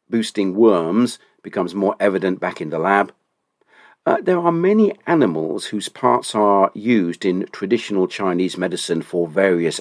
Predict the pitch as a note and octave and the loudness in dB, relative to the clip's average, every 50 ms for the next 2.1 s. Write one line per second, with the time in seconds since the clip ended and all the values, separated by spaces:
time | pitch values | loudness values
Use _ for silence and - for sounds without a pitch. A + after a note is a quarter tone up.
0 | - - F2+ F2+ F2+ D#2+ D#2 D2+ F2 A2 A2+ - - - - _ _ _ _ _ | -6 -2 0 0 0 0 0 -2 -4 -4 -4 -6 -10 -12 -12 _ _ _ _ _
1 | _ _ - - F#2 G2 G2+ G2+ A2 A2+ - - G2 E2 E2+ G#2 F#2 F2+ _ _ | _ _ -8 -6 -4 0 2 2 2 2 0 -4 -6 -2 0 0 0 0 _ _
2 | - - | -20 -20